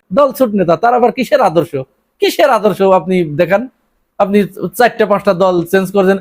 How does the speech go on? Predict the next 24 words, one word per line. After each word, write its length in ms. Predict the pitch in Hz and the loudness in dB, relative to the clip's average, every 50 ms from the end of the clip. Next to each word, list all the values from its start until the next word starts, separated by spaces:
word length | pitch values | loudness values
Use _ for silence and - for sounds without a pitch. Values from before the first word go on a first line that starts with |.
| 190 - - - | -4 -14 -20 -10
সুবিধা 380 | - - 302 269 285 247 277 262 | -2 -2 0 2 2 2 2 4
না 160 | 254 247 226 | 4 2 4
পেয়েই 200 | 226 247 240 254 | 4 4 2 2
তো 80 | 240 240 | 2 0
আপনি 160 | 190 214 202 | 0 0 0
দলগুলো 380 | 170 185 175 165 175 170 165 | 2 2 2 2 2 2 2
চেঞ্জ 240 | 160 - 156 151 - | 2 0 -2 -2 -2
করছেন। 340 | - 147 135 117 - 127 123 - _ _ _ _ _ _ _ _ _ - | -2 -4 -4 -4 -6 -12 -12 -14 _ _ _ _ _ _ _ _ _ -2
এক 160 | - 202 190 | -2 0 2
জায়গায় 220 | 208 226 226 226 | 2 2 2 2
শুধু 260 | - 220 214 226 233 214 | 0 0 0 2 0 0
সুবিধা 320 | - 214 208 226 240 233 | 0 0 0 2 0 2
পান 140 | 226 247 233 | 2 2 2
নাই, 160 | 240 247 240 | 2 2 2
অন্য 220 | - 214 202 190 | 2 2 2 2
জায়গায় 220 | 165 170 151 160 143 | 2 2 2 2 0
যান, 180 | 143 135 135 131 _ _ _ _ - | 0 -2 -4 -6 _ _ _ _ 0
অন্য 240 | 208 220 220 214 | 2 4 4 4
জায়গায় 260 | 202 214 190 226 226 214 | 2 2 2 4 2 4
না 180 | 214 214 208 | 4 2 2
পেয়ে 180 | 202 208 214 220 | 4 2 2 2
আরেক 240 | - 214 208 185 156 | 2 0 0 0 0
জায়গায় 240 | 170 160 165 156 | -2 0 0 0
যান। 160 | 139 139 131 | 0 -2 -4